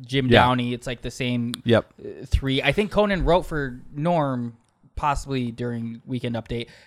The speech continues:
Speaker 1: Dave just knew him from, like, all those appearances on Saturday Night Live. I
Speaker 2: And
Speaker 1: love
Speaker 2: Dave worshipped, uh, or Norm worshipped Dave. I, th-, I felt like that's
Speaker 1: Yeah.
Speaker 2: why Letterman was there, because Norm worshipped him.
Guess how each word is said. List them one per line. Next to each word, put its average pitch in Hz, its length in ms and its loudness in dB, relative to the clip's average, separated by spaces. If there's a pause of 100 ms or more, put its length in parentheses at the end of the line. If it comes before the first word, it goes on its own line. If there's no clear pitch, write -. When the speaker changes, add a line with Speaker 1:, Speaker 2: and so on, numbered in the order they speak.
(160)
Speaker 1:
Dave 202 320 8
just 151 240 0
knew 156 160 2
him 139 80 2
from, 135 180 -2
like, 120 220 -2 (280)
all 165 300 6
those 139 240 -2
appearances 127 480 -6
on 120 140 0
Saturday 123 320 -2
Night 113 40 -6
Live. 113 320 -2 (640)
I 175 160 8
Speaker 2:
And 139 100 10
Speaker 1:
love 190 120 12
Speaker 2:
Dave 160 260 10
worshipped, 113 720 2
uh, 85 380 4
or 123 100 4
Norm 127 380 2
worshipped 107 480 -8
Dave. 71 400 -4 (160)
I, 104 100 0
th-, 113 180 -4
I 117 80 -4
felt 120 200 0
like 117 160 -2
that's 101 180 0
Speaker 1:
Yeah. 190 140 8
Speaker 2:
why 104 280 6
Letterman 85 480 -2
was 78 180 -8
there, 69 220 -4
because 80 300 -4
Norm 85 260 -4
worshipped 78 460 -8
him. - 160 -12